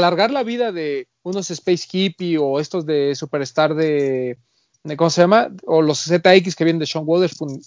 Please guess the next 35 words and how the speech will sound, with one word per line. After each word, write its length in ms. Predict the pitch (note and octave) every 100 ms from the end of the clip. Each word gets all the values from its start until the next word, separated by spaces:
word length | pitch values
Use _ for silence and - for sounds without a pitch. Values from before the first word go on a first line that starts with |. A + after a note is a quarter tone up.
| -
y 80 | D3+
demás, 420 | C#3 F#3+ D#4 - _ _ -
decirles 380 | E3+ G3+ A3+ G3+
a 80 |
ellos, 200 | G#3+ G#3+
mira, 160 | E3 E3+
la 120 | D#3
forma 300 | - A3 C4
de 100 | G3+
limpiar 460 | D#3 D3 - G3 A3
estos 200 | A3+ G#3
materiales 460 | E3 - - F3 F#3+
es 100 | F3
así 360 | D3+ F#3+ C#4 - _ -
para 160 | F3
que 120 | -
pueda 280 | D3 F#3+ F3
durar, 260 | D3 C#3+ D3 - _
¿no? 160 | D3+ A#3+
O 80 | G#3+
sea, 320 | F3 D3+ - _ _ -
eh, 280 | E3 E3+ -
por 160 | F#3 F3
el, 240 | F3 G3+
por 160 | F3 F#3
lo 80 | F#3
mismo 300 | G#3 A3+ A#3+
de 100 | F#3+
que 100 | E3
son 200 | F#3+ G3+
materiales 500 | G3+ E3+ F3+ F#3+ -
que 80 |
a 40 | D#3
lo 80 | D3
mejor 340 | C#3 F3 F#3